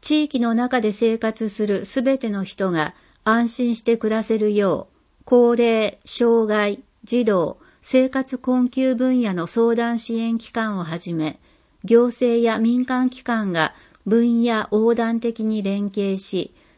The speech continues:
重層的な支援体制を構築していきます。関連するエスディージーズ。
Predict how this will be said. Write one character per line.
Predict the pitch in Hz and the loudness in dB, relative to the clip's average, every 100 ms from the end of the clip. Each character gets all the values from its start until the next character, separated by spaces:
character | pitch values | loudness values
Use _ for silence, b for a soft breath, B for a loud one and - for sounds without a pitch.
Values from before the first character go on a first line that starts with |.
| - | -6
重 | 220 269 | -2 -2
層 | 262 277 | 0 -4
的 | 262 262 254 | -2 -2 0
な | 240 240 | -2 -2
支 | - 247 | -4 -2
援 | 247 247 | -2 -2
体 | 247 254 240 | -2 -2 -2
制 | 214 185 | -2 -2
を | 160 | -2
構 | - 185 190 | -4 -4 -4
築 | 190 - 175 | -6 -8 -8
し | - | -6
て | 156 | -6
い | 147 | -6
き | - | -8
ま | 147 147 | -8 -8
す。 | - - - _ _ _ _ _ _ _ _ _ _ _ | -12 -20 -20 _ _ _ _ _ _ _ _ _ _ _
関 | - 254 262 | -2 0 2
連 | 277 269 | 2 -2
す | - 254 | -2 0
る | 240 - | 0 0
エ | 214 | -4
ス | 247 233 | -2 -2
デ | 233 | 0
ィ | 240 | -2
ー | |
ジ | 208 226 | -2 -4
ー | 208 | -4
ズ。 | 175 - - | -4 -10 -12